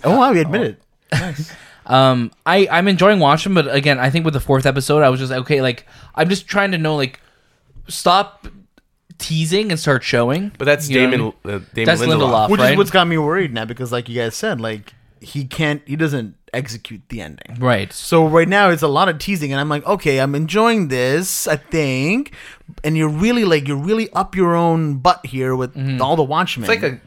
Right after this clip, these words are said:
Speaker 3: good night with, you know, and then it's like, it's good, it's leading on to something,
Speaker 1: And then you
Speaker 3: and
Speaker 1: just
Speaker 3: then
Speaker 1: can't
Speaker 3: it's
Speaker 1: finish.
Speaker 2: But
Speaker 3: But you
Speaker 2: it's
Speaker 3: can't finish,
Speaker 2: Yeah.
Speaker 3: right?
Speaker 1: Yeah.
Speaker 2: But it's, it's one of those shows that I'm just like, this would be a show that would benefit from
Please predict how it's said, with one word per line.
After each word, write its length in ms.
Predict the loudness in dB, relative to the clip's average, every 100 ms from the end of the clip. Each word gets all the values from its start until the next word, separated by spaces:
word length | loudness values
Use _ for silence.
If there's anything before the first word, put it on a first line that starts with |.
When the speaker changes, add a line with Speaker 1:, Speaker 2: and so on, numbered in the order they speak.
| -20 -14
Speaker 3:
good 200 | -6 -4
night 480 | -4 -4 -4 -6 -8
with, 280 | -12 -12 -16 _ _
you 120 | -18 -16
know, 200 | -14 -14
and 120 | -12
then 160 | -12
it's 300 | -14 -16 -16
like, 240 | -14 -14 -16
it's 160 | -18
good, 400 | -18 -8 -4 -4
it's 120 | -8 -12
leading 340 | -10 -8 -6
on 160 | -6 -6
to 120 | -10
something, 340 | -8 -8 -2
Speaker 1:
And 100 | 0
then 80 | 4
you 40 | 4
Speaker 3:
and 60 |
Speaker 1:
just 160 | 2 2
Speaker 3:
then 120 | 2
Speaker 1:
can't 80 | 2
Speaker 3:
it's 80 | 2
Speaker 1:
finish. 240 | 2 0
Speaker 2:
But 160 | 0 2
Speaker 3:
But 100 | 2
you 60 |
Speaker 2:
it's 80 | 0
Speaker 3:
can't 240 | 0 -2 -2
finish, 420 | 0 0 0 0
Speaker 2:
Yeah. 120 | 2
Speaker 3:
right? 280 | 4 4 0
Speaker 1:
Yeah. 340 | -6 -10 -8 0
Speaker 2:
But 100 | 2
it's, 140 | 2
it's 200 | 0 0
one 120 | 2 2
of 60 |
those 140 | 2 2
shows 240 | 2 4
that 100 | 2
I'm 80 | 2
just 120 | -2
like, 240 | -4 -4 -2
this 220 | -4 -2
would 180 | -6 -4
be 120 | -6
a 40 |
show 220 | -4 -4 0
that 120 | 0
would 160 | -2
benefit 380 | -4 -6 -4 -8
from 360 | -8 -8 -8